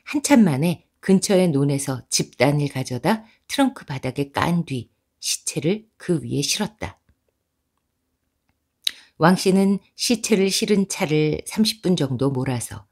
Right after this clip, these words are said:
차가 비교적 많이 다니는 포장도로로 나아갔다.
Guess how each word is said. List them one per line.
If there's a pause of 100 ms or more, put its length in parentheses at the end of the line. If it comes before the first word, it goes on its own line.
(400)
차가
비교적
많이
다니는 (240)
포장도로로
나아갔다.